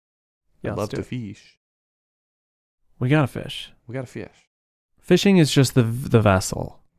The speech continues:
Speaker 2: Mm-hmm.
Speaker 1: It's the vehicle
Speaker 2: The
Speaker 1: to
Speaker 2: vessel.
Speaker 1: see the world
Speaker 2: Mm-hmm.
Speaker 1: and live life.
Speaker 2: Yep. Yerp.
Speaker 1: Okay.
Speaker 2: Yerp,
Speaker 1: Because
Speaker 2: yerp.
Speaker 1: hiking's too hard.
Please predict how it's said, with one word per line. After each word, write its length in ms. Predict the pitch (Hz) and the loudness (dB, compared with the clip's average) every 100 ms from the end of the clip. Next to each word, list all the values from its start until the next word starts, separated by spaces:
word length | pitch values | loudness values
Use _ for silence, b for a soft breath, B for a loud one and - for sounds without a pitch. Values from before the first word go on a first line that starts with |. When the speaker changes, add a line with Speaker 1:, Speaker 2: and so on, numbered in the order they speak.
| - | -14
Speaker 2:
Mm-hmm. 140 | 110 | -10
Speaker 1:
It's 160 | 131 - | -10 -6
the 140 | 113 | -2
vehicle 580 | 113 104 101 - - - - | 0 0 -2 -6 -8 -12 -14
Speaker 2:
The 80 | |
Speaker 1:
to 160 | 92 - | -10 -6
Speaker 2:
vessel. 320 | 98 90 80 _ _ _ _ | -6 -6 -14 _ _ _ _
Speaker 1:
see 220 | - 143 | -4 0
the 80 | 175 | 2
world 480 | 151 127 123 120 - _ _ _ _ _ _ _ _ 92 | 4 4 4 0 -6 _ _ _ _ _ _ _ _ -18
Speaker 2:
Mm-hmm. 140 | 120 131 | -18 -14
Speaker 1:
and 540 | - 117 110 107 110 - - _ _ _ | -8 -6 -6 -8 -10 -14 -20 _ _ _
live 180 | 113 107 | -4 -4
life. 360 | 135 - - _ _ _ _ | -6 -14 -20 _ _ _ _
Speaker 2:
Yep. 120 | 110 107 _ _ _ _ _ _ _ _ _ _ _ _ - b b _ _ _ - | -20 -20 _ _ _ _ _ _ _ _ _ _ _ _ -20 b b _ _ _ -16
Yerp. 80 | 107 | -16
Speaker 1:
Okay. 80 | - - - _ _ - | -16 -20 -20 _ _ -16
Speaker 2:
Yerp, 140 | 107 | -6
Speaker 1:
Because 200 | 123 123 | -2 0
Speaker 2:
yerp. 40 | 123 | 0
Speaker 1:
hiking's 320 | 143 175 151 | 2 0 0
too 120 | 156 | 0
hard. 280 | 123 - - | 0 -4 -18